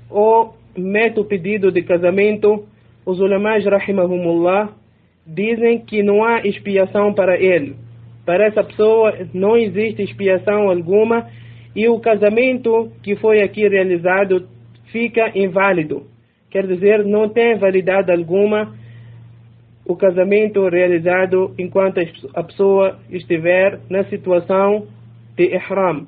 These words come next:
quer dizer, já ter feito a intenção de hajj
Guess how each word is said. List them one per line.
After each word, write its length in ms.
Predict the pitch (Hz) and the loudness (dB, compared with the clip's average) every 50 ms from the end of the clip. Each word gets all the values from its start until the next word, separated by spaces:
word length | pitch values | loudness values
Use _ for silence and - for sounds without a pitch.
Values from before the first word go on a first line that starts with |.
| _ _ - | _ _ -6
quer 160 | 170 165 160 | -6 -6 -6
dizer, 480 | 156 160 156 - 180 185 196 208 208 - - - - - - - | -6 -8 -6 -2 0 0 0 0 -2 -6 -14 -20 -20 -20 -20 -10
já 220 | - 165 180 185 196 | -4 -2 0 0 0
ter 260 | 196 - 202 196 185 | 0 2 0 0 0
feito 500 | - - 202 208 208 208 - 214 208 202 - | 0 0 2 2 2 2 0 0 0 0 0
a 100 | 180 185 | -2 -2
intenção 640 | 180 175 175 170 170 165 165 190 190 196 202 202 208 - | -2 -2 -2 -4 -4 -2 -2 -2 0 0 0 -2 -6 -10
de 180 | 185 160 175 170 | -8 -4 -4 -4
hajj 640 | 165 - 196 202 208 196 175 165 180 214 220 214 | -4 -2 -2 -2 0 -2 -2 -2 0 0 0 0